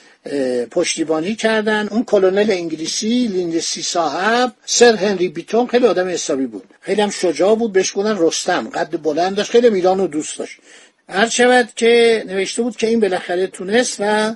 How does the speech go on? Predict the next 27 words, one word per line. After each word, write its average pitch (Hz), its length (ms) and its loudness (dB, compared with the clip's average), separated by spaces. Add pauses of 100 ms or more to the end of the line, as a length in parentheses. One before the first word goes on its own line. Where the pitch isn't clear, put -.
همهٔ 214 340 4
مدعیان 180 640 0
رو 185 60 -2
از 165 180 -2
کنار 170 360 0
بزنه. 233 580 2 (560)
از 180 240 -6
همه 208 220 2
مهمتر 196 600 0
برادرش 180 680 0
حسین 175 320 -4
علی 160 220 -2
میرزا 165 440 2
فرمان 156 460 -2
فرما، 151 680 -2 (200)
برادر 185 420 6
کی 247 220 0
بوده؟ 240 560 6 (300)
برادر 170 500 2 (720)
عباس 170 400 0
میرزا 160 340 -2
بوده 101 340 -10 (340)
و 185 80 2 (300)
همون 220 380 0
شاهزادهٔ 185 580 2
شجاع 170 380 2
السلطنه. 135 680 -4